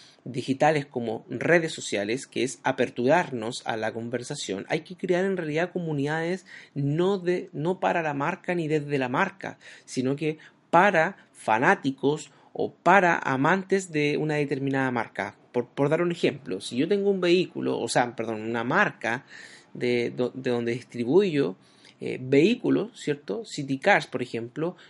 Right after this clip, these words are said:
no voy a aperturar o no recomendaría aperturar cuentas sociales para la marca, sino para los fanáticos de las tuercas, para los fanáticos de, de los automóviles, ¿cierto? Entonces, es sumamente importante,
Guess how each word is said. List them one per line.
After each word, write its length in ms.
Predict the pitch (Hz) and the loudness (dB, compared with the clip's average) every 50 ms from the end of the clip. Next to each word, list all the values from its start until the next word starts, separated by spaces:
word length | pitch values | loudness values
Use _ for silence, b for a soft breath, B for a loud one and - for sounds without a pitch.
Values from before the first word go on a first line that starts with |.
| B | B
no 220 | - 147 151 165 180 | -4 -2 -2 0 0
voy 160 | 190 214 220 | 0 2 2
a 80 | 214 202 | 2 2
aperturar 840 | 202 - 185 175 - - 139 131 127 135 147 151 139 131 - 107 - | 2 2 0 -2 -2 -2 0 2 4 6 6 4 4 2 -2 -6 -6
o 120 | - 131 | -4 -2
no 120 | 131 156 185 | 0 0 0
recomendaría 720 | 208 196 185 175 180 170 156 139 135 127 196 233 220 160 | 0 -2 -2 -2 -2 -2 -2 -2 -2 -2 -2 0 2 2
aperturar 500 | 143 - - - - 143 135 127 120 - | 2 0 -2 -4 -4 -4 -4 -4 -4 -4
cuentas 320 | - 135 135 135 147 139 | -4 -4 -4 -4 -6 -8
sociales 640 | - - 131 - - 135 117 104 107 110 135 - - B B B B B B B _ | -8 -8 -8 -4 0 0 2 2 2 0 -2 -4 -6 B B B B B B B _
para 220 | - 139 139 143 139 | 2 2 4 4 2
la 100 | 139 135 | 2 2
marca, 480 | 143 185 202 190 - - - 104 107 | 2 2 2 0 -2 -6 -10 -12 -10
sino 340 | - - - 123 135 156 151 | -8 -6 -4 -2 -2 0 0
para 200 | - 151 139 131 | 0 0 0 0
los 100 | 131 123 | 0 -2
fanáticos 500 | - - 127 120 131 135 143 135 - 139 | -4 -4 -4 -4 -2 -4 -4 -4 -4 -4
de 60 | 131 | -4
las 180 | 123 117 - - - - - | -4 -6 -8 -12 -16 -6 0
tuercas, 560 | 147 139 139 127 - - - - 87 - - | 4 4 4 4 2 0 -8 -8 -8 -6 -6
para 160 | - 117 107 | -4 -4 -4
los 140 | 110 113 - | -4 -6 -6
fanáticos 720 | - 127 110 117 120 - 139 135 - 143 143 160 156 B B B B B B B - | -4 -2 -2 -2 -2 -4 -6 -4 -2 -2 -2 -2 -4 B B B B B B B -6
de, 240 | - 117 113 107 | -4 -4 -4 -4
de 160 | - - 120 110 | -4 -6 -4 -4
los 160 | 113 101 - | -2 -2 -2
automóviles, 680 | 107 107 - - 98 90 85 78 71 71 69 71 - | -4 -4 -6 -8 -6 -6 -6 -8 -10 -12 -16 -18 -18
¿cierto? 380 | - - - 135 135 135 - 143 | -10 -4 -2 -2 -2 0 -2 -4
Entonces, 460 | 143 143 135 139 135 139 143 139 135 b b b b - | -4 -2 -2 -2 -2 -2 -2 -4 -4 b b b b -8
es 140 | 139 135 | -6 -6
sumamente 400 | - - 160 160 151 160 160 156 | -4 -4 -2 -2 -2 -2 -2 -2
importante, 760 | 170 156 151 - 151 147 - - 156 160 156 156 - 165 165 | -4 -4 -4 -4 -6 -4 -2 -2 -4 -4 -4 -4 -6 -6 -6